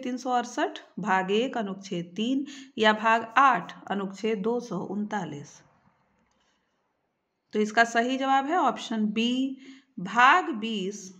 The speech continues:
अनुच्छेद तीन सौ अड़सठ। हमारा अगला प्रश्न,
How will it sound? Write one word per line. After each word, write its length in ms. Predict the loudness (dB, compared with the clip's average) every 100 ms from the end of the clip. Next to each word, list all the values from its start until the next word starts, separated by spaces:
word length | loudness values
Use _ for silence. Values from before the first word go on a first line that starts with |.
| 0
अनुच्छेद 680 | 4 4 0 -4 -2 -2 -2
तीन 240 | -4 -4 -4
सौ 240 | -6 -6 -6 -4 0
अड़सठ। 560 | 0 0 -8 -10 -12 -20 _ _ _ _ _ _ _ _ _ _ _ _ _ _ _ _ _ _ _ _ _ _ _ _ _ _ _ _ _ _ -6
हमारा 320 | 2 6 8
अगला 200 | 6 2
प्रश्न, 580 | 2 0 0 -2 -4